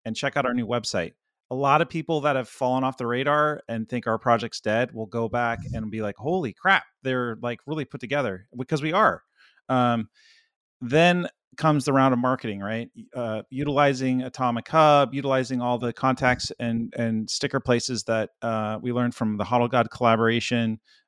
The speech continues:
um, and, and pumping some, some funds into that. And then obviously the Atomic Hub, uh, advertisement, uh, the week before the, the, the, the launch. So, um, all these things are kind of have to come.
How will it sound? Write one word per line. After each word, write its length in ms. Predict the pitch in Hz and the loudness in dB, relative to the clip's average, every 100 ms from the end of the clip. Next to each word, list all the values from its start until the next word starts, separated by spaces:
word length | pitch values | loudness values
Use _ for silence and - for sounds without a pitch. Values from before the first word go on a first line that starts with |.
| - | -8
um, 420 | 120 110 107 101 - _ _ _ _ | -4 -2 -2 -6 -12 _ _ _ _
and, 460 | 127 117 120 117 - _ _ _ | 2 4 4 2 -2 _ _ _
and 220 | 139 120 117 | -4 -2 -2
pumping 300 | 135 123 123 | -2 -2 -4
some, 240 | 123 117 - | -4 -6 -6
some 220 | - 117 | -8 -6
funds 280 | 127 123 120 | -4 -4 -2
into 220 | 113 107 | -4 -2
that. 360 | 104 131 135 - | 0 2 2 0
And 140 | 123 | -6
then 80 | 120 | -4
obviously 400 | 120 117 - 120 | -2 -4 -4 -4
the 160 | 110 117 | -4 -6
Atomic 380 | - 120 113 - | -2 -2 -2 0
Hub, 280 | 117 107 - | 0 0 -6
uh, 180 | - 113 | -8 -6
advertisement, 720 | - 117 113 120 107 107 110 - - | -4 -4 0 2 2 2 0 -2 -2
uh, 280 | 113 110 - 120 - | 0 0 -4 -12 -4
the 100 | 120 | -2
week 260 | 113 113 - | -2 -4 -6
before 400 | 117 - 117 113 | -10 -4 -4 -2
the, 140 | 110 - | -6 -10
the, 160 | - 113 | -8 -6
the, 180 | 101 110 | -4 -2
the 80 | 117 | 0
launch. 360 | 113 123 110 - | 4 4 2 0
So, 200 | 127 113 - - - _ _ | 2 0 -4 -20 -20 _ _
um, 400 | 135 127 120 110 - _ _ _ _ _ - - | -4 -4 -4 -6 -10 _ _ _ _ _ -16 -2
all 160 | 151 | 2
these 140 | 175 170 | 2 0
things 260 | 190 180 | -4 -2
are 120 | 143 | -4
kind 240 | 123 147 139 | -2 -2 0
of 240 | 123 - - | -4 -8 -12
have 260 | - 151 - | 0 0 0
to 60 | |
come. 260 | - 147 | -6 -6